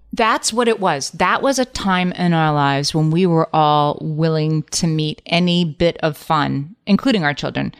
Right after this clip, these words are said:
willing to meet any bit of fun, like, eighty-five percent of the way and being like,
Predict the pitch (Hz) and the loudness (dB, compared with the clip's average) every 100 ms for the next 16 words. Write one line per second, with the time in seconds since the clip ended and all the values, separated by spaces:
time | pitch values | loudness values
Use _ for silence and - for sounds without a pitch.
0 | _ - 185 233 233 214 185 175 - 185 | _ 0 4 6 6 6 4 2 0 2
1 | 220 233 160 190 180 165 165 - 165 156 | 4 4 2 0 0 0 -2 0 0 0
2 | 156 - 160 - - 170 165 151 151 165 | 0 2 0 2 0 0 0 0 0 0
3 | - 143 143 143 131 127 - 180 180 185 | 0 -2 -2 -2 -2 -4 0 2 4 4
4 | 247 | 0